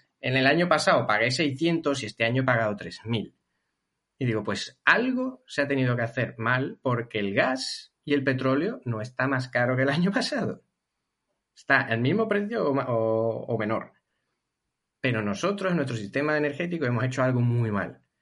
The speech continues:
Lo hemos hecho al-, eh, muy mal en base a dogmas que nadie ha cuestionado.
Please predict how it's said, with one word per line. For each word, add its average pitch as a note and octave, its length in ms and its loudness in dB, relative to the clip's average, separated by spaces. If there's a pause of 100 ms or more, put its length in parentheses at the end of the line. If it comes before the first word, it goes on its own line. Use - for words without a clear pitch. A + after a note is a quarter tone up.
(300)
Lo A2+ 160 -2
hemos C3 220 2
hecho D#3 260 -6
al-, C#3+ 220 -2
eh, C3 320 -2
muy C#3+ 200 0
mal D3+ 300 0
en C3 140 0
base C3 340 0
a A#2 160 -2
dogmas D#3 800 -2 (420)
que C3+ 140 0
nadie C#3+ 460 2
ha C3 80 0
cuestionado. G#2+ 680 -6